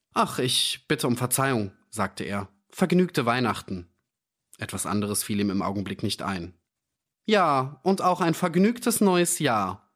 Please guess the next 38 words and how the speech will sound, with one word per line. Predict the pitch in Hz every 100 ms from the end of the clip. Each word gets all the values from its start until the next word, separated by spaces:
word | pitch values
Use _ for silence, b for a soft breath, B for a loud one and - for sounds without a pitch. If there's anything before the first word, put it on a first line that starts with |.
| _
erwiderte | 135 139 143 127 123
der | 113
große | 101 120 131 120
Polizist, | - 113 104 - 120 - - -
der | 110
geräuschlos | 104 98 101 95 107 101
auf | - -
ihn | 113
zutrat. | - 101 - 90 90 - _ _ _ _ _ _ _ _ _
„Sie | - 233
kommen | 208 175
jetzt | 143 -
mit | 143 135
mir | 135
mit | 120 107
nach | 117
der | - 123
Marylebone | 120 117 107 107 107
Lane. | 104 101 104 98 _ _ _ _ _ _ _
Wenn | 123 113
Sie | 110
sich | 117 -
einbilden, | 131 156 127 104 123
dass | 139 -
ich | 117
um | 117
diese | 110 143 139
Zeit | - 127 120
einen | 123
großen | 117 123 139 147
Spaziergang | - 127 - 196 160 120
mache, | 113 107 165
dann | 170 160
haben | 151 160
Sie | 139
sich | 127 123
aber | 117 117
geschnitten. | 117 - 107 101 87